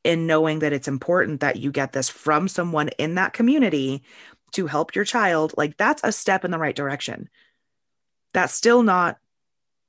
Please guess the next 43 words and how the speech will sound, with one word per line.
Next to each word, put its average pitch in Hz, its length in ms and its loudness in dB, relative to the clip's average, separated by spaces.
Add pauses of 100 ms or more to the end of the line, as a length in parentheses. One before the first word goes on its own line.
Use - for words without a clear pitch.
(160)
anti-racist. 165 880 -2
That 160 120 -4
doesn't 165 220 0
mean 175 160 -4
that - 100 -6
you 160 160 0
can't - 320 -6
hold 180 420 -4 (120)
racial 156 300 -4
prejudice. 143 420 -4
It 151 60 -8
doesn't 147 180 -4
mean 160 180 -8
that, 147 240 -8 (120)
doesn't 160 240 -4
mean 160 240 -6 (100)
that 156 120 -2
you're 151 140 -4
cured 175 320 -4
of 175 80 -6
racism, 139 640 -2 (1200)
but 311 160 -2
that's - 260 -8
a 240 60 -2
step. - 640 -8 (1600)
It 185 260 2
going 220 400 4
toward 185 540 2
the 160 100 0
right 143 240 -2
way 104 280 -2
to - 180 -4
actually 160 460 -2
love 151 500 0
your 160 180 -2
child 143 460 -4
for 147 300 -8
who 151 140 -4
they 147 140 0
are, 139 160 0
where 143 400 0
they 107 160 -4
are. - 380 -10